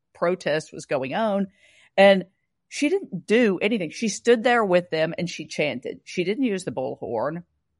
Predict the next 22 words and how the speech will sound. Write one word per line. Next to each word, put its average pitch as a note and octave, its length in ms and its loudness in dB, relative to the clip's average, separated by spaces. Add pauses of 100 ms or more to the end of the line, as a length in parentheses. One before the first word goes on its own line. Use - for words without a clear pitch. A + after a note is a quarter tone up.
which, F#3 180 2
by F3+ 140 6
the E3 60 4
way, E3 100 4
nobody F#3 320 4
snuck F3 480 -2
that C3+ 220 -2
bullhorn C#3 540 -2
in. D3 440 -2 (540)
It - 60 -2
was F3 140 0
just F#3 240 -12
like, C#3+ 220 -6
nobody F#3 320 0
snuck - 480 -4
it - 80 -6
in. F3+ 400 -2 (1000)
So, G#3 380 8
yeah, F#3 260 10
no, F#3+ 240 6
she, B3+ 380 2
um, F3 380 6